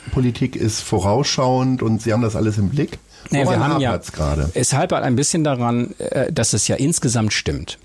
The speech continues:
Speaker 2: Aber wir haben in den letzten Jahren, wir haben alleine jetzt, wenn wir bis zweitausendsiebzehn mal schauen, haben wir pro Kopf fast zwei Tonnen C O zwei weniger Emissionen in Hamburg. Wir sind eine wachsende Stadt und jedes Jahr seit zweitausendzwölf konnten wir die C O zwei Emissionen verringern.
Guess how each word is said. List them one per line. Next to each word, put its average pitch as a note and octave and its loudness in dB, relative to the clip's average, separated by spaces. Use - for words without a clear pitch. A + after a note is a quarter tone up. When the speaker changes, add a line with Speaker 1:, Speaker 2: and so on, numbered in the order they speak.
Speaker 2:
Aber A2 2
wir C#3 2
haben C3 2
in A#2 2
den G#2+ 2
letzten - 0
Jahren, F2 2
wir F#2 2
haben G#2+ 2
alleine G2 2
jetzt, A#2+ -2
wenn G#2 0
wir G2 2
bis - 0
zweitausendsiebzehn F#2+ 0
mal F2 2
schauen, G2 0
haben G2 2
wir F#2+ 2
pro - -6
Kopf - -4
fast - 0
zwei A#2+ 0
Tonnen A2+ 0
C G#2 0
O G2 2
zwei F#2+ 0
weniger G#2+ 2
Emissionen F2+ 0
in E2 0
Hamburg. D#2+ -4
Wir G#2+ 0
sind A2+ 2
eine G2+ 2
wachsende F#2 -2
Stadt - -4
und F#2+ 0
jedes D3 2
Jahr A2+ 2
seit G#2+ 2
zweitausendzwölf G2 0
konnten C3+ 2
wir G#2+ 4
die G#2+ 2
C - 0
O G2 2
zwei G2 0
Emissionen F#2 0
verringern. D#2+ -2